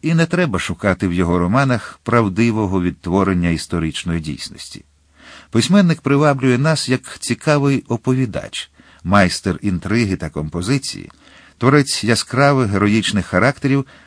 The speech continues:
у яких своєрідно, хай навіть наївно, втілюється віра в те, що розумна, вольова, чесна, шляхетна людина повинна активно втручатися в життя, обстоювати правду, добро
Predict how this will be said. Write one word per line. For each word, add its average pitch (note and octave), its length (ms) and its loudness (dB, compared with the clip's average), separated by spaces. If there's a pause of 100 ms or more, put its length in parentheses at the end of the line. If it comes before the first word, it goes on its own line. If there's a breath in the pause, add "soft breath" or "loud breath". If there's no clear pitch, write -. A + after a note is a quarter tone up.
(300 soft breath)
у G#2 60 -2
яких B2+ 260 2
своєрідно, D#3 680 2
хай C#3 220 0
навіть B2+ 520 0
наївно, D3+ 680 0 (420 loud breath)
втілюється D3 680 2
віра C#3 260 2
в A2+ 60 -2
те, D3+ 180 -2
що C3+ 400 0
розумна, B2 880 2
вольова, F#2+ 580 2 (320 soft breath)
чесна, G#2 720 0
шляхетна F2+ 640 -4
людина C#3+ 420 -2 (460 soft breath)
повинна D#3 480 4
активно C3 580 0
втручатися G#2 760 -2
в E2+ 60 -2
життя, - 520 -8 (480)
обстоювати F#2 760 0
правду, B2+ 500 0 (400 soft breath)
добро E2+ 500 -4